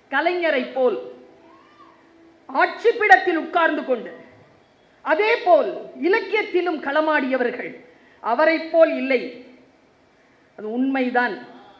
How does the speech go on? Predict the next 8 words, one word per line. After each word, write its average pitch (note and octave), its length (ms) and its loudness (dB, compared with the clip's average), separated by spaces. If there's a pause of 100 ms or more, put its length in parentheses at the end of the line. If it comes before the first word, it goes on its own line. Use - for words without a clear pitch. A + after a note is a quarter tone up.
(460)
அத்தனை F4 560 0 (100)
லட்ச D#4+ 240 0 (140)
பக்கங்களிலெல்லாம் C#4+ 920 -2 (360)
எத்தனை G#4+ 440 -4
நாவல்கள், A3 560 -4 (600)
எத்தனை D#4+ 480 0
சிறுகதைகள், B3+ 720 -8 (520)
எத்தனை F#4 420 2